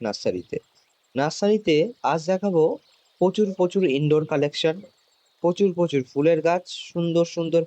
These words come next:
পার্মানেন্ট ফুলের গাছ এবং অসংখ্য ফলের গাছ। আর দেখাবো এই নার্সারিতে পরিপূর্ণ স্টক, কত যে স্টক আছে, কত ধরনের যে গাছ আছে, আপনারা দেখলে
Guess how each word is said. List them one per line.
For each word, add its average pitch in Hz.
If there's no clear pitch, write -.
পার্মানেন্ট 156
ফুলের 147
গাছ 196
এবং 202
অসংখ্য 196
ফলের 139
গাছ। 82
আর 175
দেখাবো 196
এই 147
নার্সারিতে 156
পরিপূর্ণ 190
স্টক, 123
কত 139
যে 180
স্টক 165
আছে, 185
কত 139
ধরনের 156
যে 160
গাছ 143
আছে, 139
আপনারা 156
দেখলে 151